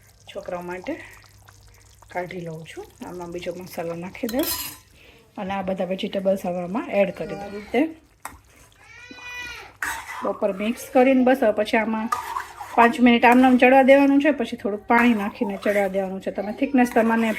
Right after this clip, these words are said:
જે રીતે ભાવતી હોય એ રીતે એડજસ્ટ કરી શકો. જો મેં પીસ એડ કરી દીધા છે ને, લુક જો કેટલો ફાઇન આવે છે. બીટરૂટના લીધે હજી તો મેં લાલ મરચું તો નાખ્યું જ નથી. લાલ મરચું ખાલી આટલી બધી ભાજી છે ને, એક ચમચી નાખ્યું છે.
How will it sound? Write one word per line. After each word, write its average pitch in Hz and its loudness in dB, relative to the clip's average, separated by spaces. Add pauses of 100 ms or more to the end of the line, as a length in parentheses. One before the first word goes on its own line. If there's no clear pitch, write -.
જે 240 6
રીતે 226 2
ભાવતી 220 0
હોય 208 0
એ 202 0
રીતે 202 -2
એડજસ્ટ 208 -2
કરી 226 0
શકો. - -8 (4000)
જો 208 -10
મેં 190 -10
પીસ 226 -6
એડ 214 -2
કરી 214 -6
દીધા 226 0
છે 233 -10
ને, 190 -10
લુક 202 -8 (100)
જો 196 -2
કેટલો 202 -8
ફાઇન 185 -8
આવે 190 -4
છે. - -12
બીટરૂટના 240 2
લીધે 240 6
હજી 247 6
તો 269 6
મેં 262 8
લાલ 247 10
મરચું 277 6
તો 285 6
નાખ્યું 277 8
જ 240 4
નથી. 233 2 (280)
લાલ 240 10
મરચું 262 6
ખાલી 262 6
આટલી 254 4
બધી 277 8
ભાજી 254 8
છે 294 6
ને, 247 8
એક 262 6
ચમચી 240 4
નાખ્યું 233 2
છે. 254 2